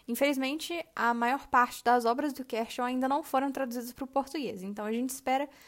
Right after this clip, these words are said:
que esse conteúdo aqui também possa auxiliar a divulgar ainda mais esses conceitos tão importantes pra compreensão do Terceiro Reich. Mas, bom, pra início de conversa, né, vamos apresentar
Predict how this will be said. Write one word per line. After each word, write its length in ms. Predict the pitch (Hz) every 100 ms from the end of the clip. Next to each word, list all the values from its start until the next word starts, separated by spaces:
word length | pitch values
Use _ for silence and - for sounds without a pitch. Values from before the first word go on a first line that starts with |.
| -
que 120 | - 269
esse 100 | -
conteúdo 400 | 277 277 269 254
aqui 240 | 254 254
também 400 | 247 277 240 254
possa 320 | 254 233 240 -
auxiliar 560 | 285 339 359 285 285 -
a 40 | 262
divulgar 480 | 247 240 220 233 -
ainda 320 | - 247 277
mais 280 | 302 233 233
esses 260 | 220 240 -
conceitos 480 | 240 233 226 214 -
tão 140 | 262
importantes 580 | 285 302 294 220 214 208
pra 160 | -
compreensão 580 | 233 254 233 233 233 202
do 80 | 208
Terceiro 380 | 208 202 208 240
Reich. 480 | 214 - - - _ _ - _ - -
Mas, 200 | 247 269
bom, 160 | - -
pra 120 | - 202
início 260 | 208 226
de 60 | -
conversa, 440 | 254 233 262 269
né, 120 | 262
vamos 240 | 247 240 277
apresentar 720 | 277 285 302 311 240 254